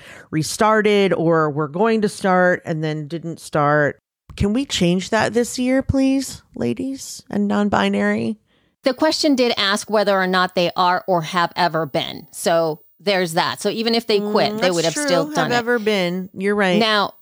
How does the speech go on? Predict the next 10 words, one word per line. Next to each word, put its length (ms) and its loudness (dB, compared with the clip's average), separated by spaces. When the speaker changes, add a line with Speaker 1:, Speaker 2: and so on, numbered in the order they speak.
Speaker 2:
Tom 320 2
did 240 0
say 240 0
something, 480 -2
and 80 0
I 100 0
do 220 -2
challenge 640 0
this 320 0
assumption. 840 -4